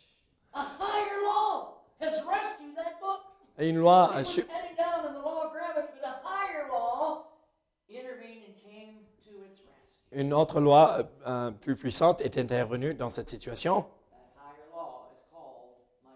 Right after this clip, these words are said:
Speaker 1: bi-, my mighty bicep.
Speaker 2: <laughs> C'est, c'est, c'est, c'est biceps, c'est, c'est muscles.
Speaker 1: That's a higher law than the law of gravity.
Speaker 2: C'est, c'est, euh, une loi plus puissante que, euh, la loi de pesanteur.
Speaker 1: Don't mess with me. Don't you mess with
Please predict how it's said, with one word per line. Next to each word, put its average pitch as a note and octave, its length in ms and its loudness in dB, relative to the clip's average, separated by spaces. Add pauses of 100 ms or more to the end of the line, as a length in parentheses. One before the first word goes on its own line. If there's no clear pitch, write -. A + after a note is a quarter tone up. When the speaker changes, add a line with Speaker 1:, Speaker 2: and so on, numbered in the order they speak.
Speaker 1:
bi-, C#3+ 1040 -20
my D3+ 40 -20
mighty E3 300 -20
bicep. - 640 -18
Speaker 2:
<laughs> - 0 -
C'est, - 300 -10
c'est, A#2 220 -10 (280)
c'est, B2+ 300 0
c'est - 160 -8
biceps, A#2 400 -10
c'est, A#2 220 -10
c'est A#2 160 -8
muscles. A#2+ 360 -12 (340)
Speaker 1:
That's - 260 -20
a F#3 180 -10
higher G#3 320 -6
law G#3 480 0
than E3 80 -18
the E3+ 40 -14
law F3 240 -6
of - 60 -16
gravity. E3+ 300 -18 (160)
Speaker 2:
C'est, B2 240 -10
c'est, A#2+ 280 -4
euh, A2 520 -10 (300)
une B2 120 -8
loi C#3 280 4
plus D#3 180 0
puissante C#3 600 -6
que, B2+ 120 -8 (120)
euh, A2 540 -6
la A#2 160 -4
loi B2 220 2
de A2+ 80 -6
pesanteur. A2+ 480 -12
Speaker 1:
Don't G2+ 240 -20
mess - 320 -20
with B2 160 -20
me. B2+ 200 -20
Don't C#3+ 360 -20
you D3 100 -20
mess - 380 -16
with - 80 -20